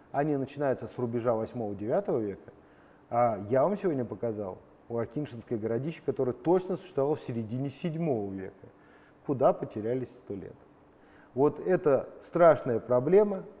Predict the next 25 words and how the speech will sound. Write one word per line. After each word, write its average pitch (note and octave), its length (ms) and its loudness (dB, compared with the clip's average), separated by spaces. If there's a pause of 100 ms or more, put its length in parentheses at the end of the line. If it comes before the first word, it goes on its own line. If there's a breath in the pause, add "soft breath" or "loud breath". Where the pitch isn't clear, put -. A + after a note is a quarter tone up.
очень B2 520 2
интересная. F#3+ 800 -2 (480 loud breath)
А, A#2 380 0
мы, D3 260 0
я A#2+ 400 2
думаю, A2 420 -2
решим G#3+ 400 -2
рано G#3 220 2
или F#3+ 160 2
поздно. F3 380 0
Уже B2 180 0
есть C#3 280 0
какие-то A#2+ 460 -4
первые A2 640 0 (440 loud breath)
намётки, F#3+ 800 2 (520 loud breath)
но C3 500 0 (380)
вот A#2+ 260 -2
этого, G#3+ 400 6
как D3+ 340 6
это C#3 180 -2
происходила C#3 600 2
эта B2+ 160 -4
смена, B2+ 420 -4
кто D#3+ 300 0
приходил, B2+ 420 -2